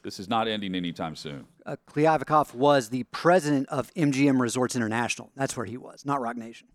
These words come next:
Speaker 1: Well, well, he would know, uh, something about, uh, some sports wagering that's coming up, uh, a bit later, uh, in a couple of minutes. Um, Eduardo Rodriguez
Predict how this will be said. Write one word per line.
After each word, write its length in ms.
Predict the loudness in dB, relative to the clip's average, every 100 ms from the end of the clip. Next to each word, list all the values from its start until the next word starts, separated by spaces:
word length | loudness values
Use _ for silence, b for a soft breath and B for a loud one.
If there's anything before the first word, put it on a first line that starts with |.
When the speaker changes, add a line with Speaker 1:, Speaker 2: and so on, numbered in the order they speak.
| -8
Speaker 1:
Well, 200 | -8 -4
well, 180 | -6 -6 _
he 120 | -10 -8
would 140 | -4
know, 240 | -4 -4 -4
uh, 160 | -4 -4
something 380 | -4 -6 -6 -2
about, 400 | -2 -2 -4 -6
uh, 240 | -4 -6 -10
some 240 | -14 -14
sports 440 | -12 -6 -6 -6 -8
wagering 600 | -6 -4 -8 -12 -12 -14
that's 180 | -14 -8
coming 260 | -8 -6
up, 180 | -6 -6
uh, 200 | -6 -4
a 100 | -6
bit 240 | -4 -6 -4
later, 480 | -4 -2 -4 -8 -8
uh, 240 | -8 -6 -8 -12
in 140 | -14
a 40 | -6
couple 280 | -4 -4
of 60 | -4
minutes. 320 | -6 -6 -14 b b b -2
Um, 380 | 0 0 -6 -14 _ _ _ _ _
Eduardo 340 | -4 2 2 4
Rodriguez 800 | 2 2 0 -2 -4 -6 -16